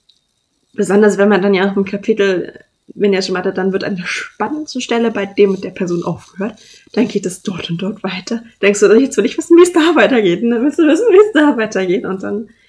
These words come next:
hin und her und hin und her und schwuppsdiwupps, das Buch ist durch. <laughs> Ähm,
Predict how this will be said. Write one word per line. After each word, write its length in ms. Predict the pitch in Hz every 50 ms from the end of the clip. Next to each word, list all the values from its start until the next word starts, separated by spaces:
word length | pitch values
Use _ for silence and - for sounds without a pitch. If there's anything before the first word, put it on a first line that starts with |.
| _ _ _
hin 240 | - 226 254 269 -
und 140 | 208 220 254
her 280 | 220 214 233 226 196
und 60 | 214 247
hin 220 | 247 247 330 254
und 100 | 190 208
her 260 | 202 208 - - -
und 200 | - 208 - _ _
schwuppsdiwupps, 640 | - - - 226 220 - - 190 196 220 226 - -
das 220 | - 175 175 - 156
Buch 180 | 220 220 233
ist 180 | 202 202 - -
durch. 400 | 190 190 185 165 185 175 - - 180
<laughs> 60 | 262 247 220 233 240 - - _ 247 226 - _ _ _ _ _ _ _ _ _ _ _ _ _ _ _ _ _ - -
Ähm, 540 | 196 190 185 180 175 170 165 175 208 208